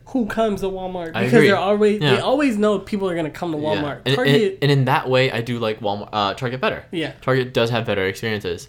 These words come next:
Speaker 1: But the
Speaker 2: And I
Speaker 1: branding for both is actually really good, though.
Speaker 2: Yeah.
Speaker 1: Like, they're both really iconic.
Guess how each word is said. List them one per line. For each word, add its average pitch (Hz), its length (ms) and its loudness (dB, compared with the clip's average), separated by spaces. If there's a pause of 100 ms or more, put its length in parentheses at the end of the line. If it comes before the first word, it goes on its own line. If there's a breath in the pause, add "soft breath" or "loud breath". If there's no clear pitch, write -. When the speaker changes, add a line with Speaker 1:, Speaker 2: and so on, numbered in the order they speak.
(120 soft breath)
Speaker 1:
But 302 140 0
the 330 60 0
Speaker 2:
And 220 80 0
I 151 100 2
Speaker 1:
branding 339 240 2
for 185 100 -4
both 160 300 -4
is 143 100 -6
actually 147 280 -4
really 143 160 -4
good, 147 180 -6
though. 135 300 -10
Speaker 2:
Yeah. 104 240 -4 (120)
Speaker 1:
Like, 175 300 0 (320)
they're 208 220 2
both 190 320 -2
really 180 220 -4
iconic. 165 640 -2